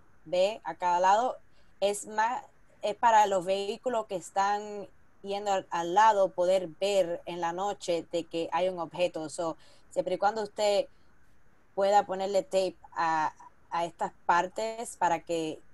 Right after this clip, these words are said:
por la noche se vea como que, em, ¿cómo se dice en español? Lo-, los shapes del objeto.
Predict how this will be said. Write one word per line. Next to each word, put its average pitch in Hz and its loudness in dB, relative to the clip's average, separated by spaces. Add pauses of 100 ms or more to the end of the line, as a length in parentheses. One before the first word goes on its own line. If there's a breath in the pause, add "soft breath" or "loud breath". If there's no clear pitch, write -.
(200)
por 170 -4
la 165 0
noche 180 -8
se 175 -6
vea 170 -2
como 170 -8
que, 151 -8 (680)
em, 151 -12 (160)
¿cómo 185 -10
se 196 -10
dice 185 -4
en 165 -8
español? 202 -10
Lo-, 175 -4
los 180 -6
shapes - -6
del 170 -6
objeto. 151 -10